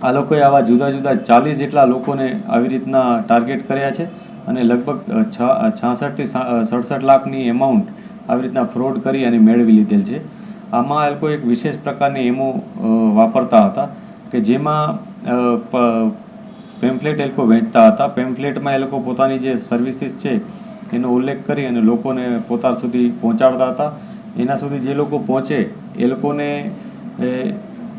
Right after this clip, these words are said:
એ લોકો, અ, જે, અ, વરાછામાં એક, અ, અજય વાગડિયા કરીને છે, અજય ગુણવંતભાઈ વાગડિયા, એ ફોન બુક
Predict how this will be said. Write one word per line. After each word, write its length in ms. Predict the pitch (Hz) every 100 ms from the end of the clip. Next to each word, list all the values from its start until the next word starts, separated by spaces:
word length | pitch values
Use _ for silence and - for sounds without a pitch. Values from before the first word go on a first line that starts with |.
| - 104
એ 100 | 127
લોકો, 440 | 131 147 143 139
અ, 320 | 131 - 113 117
જે, 540 | 110 131 123 110 98 110
અ, 40 | 107 104 104 104 - - - - 110 95
વરાછામાં 580 | 107 131 135 143 139 135
એક, 220 | 120 -
અ, 260 | 107 107 101 - - - - - 95 95 - - - - - - - - - - - - -
અજય 280 | 117 143 151
વાગડિયા 480 | 110 117 147 147 143
કરીને 380 | 131 123 113
છે, 260 | 107 156 -
અજય 300 | 113 117 147
ગુણવંતભાઈ 500 | 113 123 131 117 127
વાગડિયા, 480 | 107 110 117 110 95
એ 180 | - 117
ફોન 320 | - 120 135
બુક 120 | 135